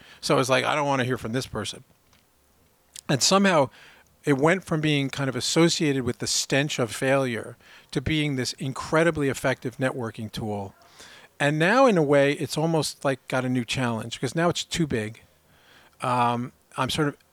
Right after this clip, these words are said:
endlessly, like so many people are, inundated with messages from people. And, you know, most of them, frankly, it's funny, like, it's very hard, right? 'Cause most of them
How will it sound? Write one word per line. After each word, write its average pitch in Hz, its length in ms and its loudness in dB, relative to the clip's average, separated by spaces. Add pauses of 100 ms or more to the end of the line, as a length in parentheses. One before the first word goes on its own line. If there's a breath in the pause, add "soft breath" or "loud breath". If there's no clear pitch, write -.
(140)
endlessly, 165 500 0
like 131 200 -2
so 147 160 -2
many 131 220 -2
people 135 300 -6
are, 110 300 -2
inundated 135 880 -4 (420 soft breath)
with 127 180 -6
messages 135 640 -2
from 117 160 -6
people. 113 540 -10 (680 soft breath)
And, 143 560 0
you 175 80 -6
know, 160 140 2
most 156 380 2
of 196 40 0
them, 190 180 2
frankly, 180 600 0
it's 156 200 -10
funny, 135 380 0
like, 135 200 -6
it's 123 100 -10
very 135 240 4
hard, 190 260 4
right? 127 240 0
'Cause 143 200 -6
most 151 340 4
of 165 80 0
them 156 360 4